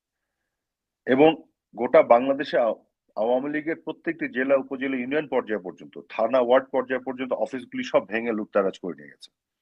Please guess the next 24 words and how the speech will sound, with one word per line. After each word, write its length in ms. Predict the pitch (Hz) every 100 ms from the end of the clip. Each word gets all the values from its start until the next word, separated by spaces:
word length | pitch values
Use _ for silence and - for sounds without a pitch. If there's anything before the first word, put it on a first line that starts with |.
| _ _ _ _ _ _ _ -
আওয়ামী 320 | 127 143 151
লীগের 180 | 156 147
সকল 380 | - 160 180 151
নেতাদের 360 | 139 135 131
বাসা 380 | 104 101 - 92
লুটতারাজ 460 | - 110 - 98 92
করা 220 | 95 82
হয়েছে। 260 | 73 - _ _ _ _ _ _ _ _ _ _ _ _ _ _ _ _ _ _ _
এবং 500 | 139 143 185 185 - _
কোনো 260 | 165 185 190
ছোটখাটো 560 | - 185 208 190 190
প্রোগ্রাম 400 | 175 165 156 170
যদি 200 | 156 151
দেয়া 200 | 120 104
হয়, 160 | 98 92
এই 120 | 135
যে 200 | 147 156 - _ _ _ _ _ -
দশই 280 | 135 170
নভেম্বর 460 | 147 123 139 110 82 - _ _ _
শহীদ 260 | - 139 131
নূর, 360 | 135 127 127 127
নূর 180 | 135 143
হোসেন 280 | 135 135 104
দিবস, 280 | 80 -